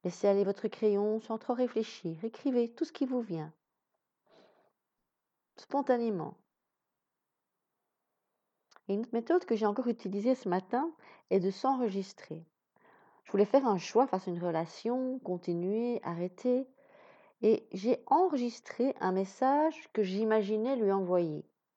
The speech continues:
Donc, vous commencez avec les idées que vous avez dans votre tête, dans votre mental, et vous êtes libre de parler vu que personne ne vous entend et que vous n'êtes pas obligé de lui envoyer ce message.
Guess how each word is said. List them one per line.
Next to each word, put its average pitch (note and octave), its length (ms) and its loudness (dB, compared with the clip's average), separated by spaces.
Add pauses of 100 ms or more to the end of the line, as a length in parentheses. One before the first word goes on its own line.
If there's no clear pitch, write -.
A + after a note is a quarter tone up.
(480)
Donc, B3+ 200 2
vous F#3 140 -2
commencez B3 640 0
avec F#3 260 0
les F#3 200 0
idées A3+ 260 2
que F#3+ 140 -4
vous E3 200 -2
avez F#3 220 4
dans E3+ 100 0
votre D3+ 260 -4
tête, - 440 0
dans - 80 -12
votre - 260 -6
mental, C3+ 540 -4 (1500)
et F3 180 4 (380)
vous E3 200 0
êtes F#3+ 160 2
libre C4 300 6
de F#3 120 4
parler G3 440 4
vu A#3 220 0
que G3+ 100 2
personne A#3+ 440 2
ne F#3+ 60 2
vous E3+ 220 -2
entend G#3+ 460 2
et D#3+ 60 0
que D3+ 100 -2
vous D3+ 100 -2
n'êtes D3 180 -2
pas D#3 100 4
obligé F3+ 380 4
de D#3 100 0
lui C#3 120 2
envoyer A#2 320 -2
ce - 140 -12
message. - 640 -12